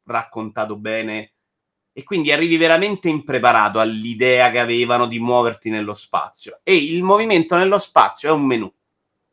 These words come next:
a volte camuffato, a volte no, ma è semplicemente da menù a menù,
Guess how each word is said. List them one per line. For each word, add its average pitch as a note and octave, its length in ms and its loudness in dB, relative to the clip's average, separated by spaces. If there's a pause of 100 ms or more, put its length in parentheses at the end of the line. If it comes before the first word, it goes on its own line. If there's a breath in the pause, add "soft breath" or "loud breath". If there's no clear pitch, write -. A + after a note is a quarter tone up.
(140)
a C#3+ 160 4
volte E3 360 6
camuffato, C#3+ 800 4
a D3 180 2
volte D#3+ 380 2
no, C#3+ 300 4
ma C#3+ 220 4
è C#3+ 240 -4
semplicemente D#3+ 840 -4
da D3+ 120 4
menù E3 280 4
a C3+ 80 4
menù, D#3 380 0